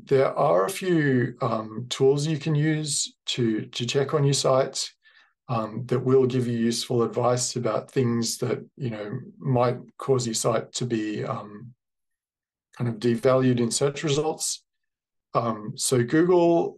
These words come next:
um, gives more weight to pages that load quickly, um, and they have this page speed checker,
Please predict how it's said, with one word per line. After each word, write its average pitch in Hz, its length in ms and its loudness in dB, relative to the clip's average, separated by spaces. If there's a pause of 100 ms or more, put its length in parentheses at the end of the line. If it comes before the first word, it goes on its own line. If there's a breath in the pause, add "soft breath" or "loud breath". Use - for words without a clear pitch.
um, 110 600 -6 (960)
gives 123 300 0
more 123 200 4
weight 120 300 2
to 123 100 -10
pages 117 420 -2
that 113 240 -4
load 135 320 2
quickly, 185 560 -2 (400)
um, 107 520 -8 (160)
and 117 160 -2
they 107 140 -2
have 117 260 0
this 117 300 -2
page 127 400 0
speed 127 320 0
checker, 135 500 0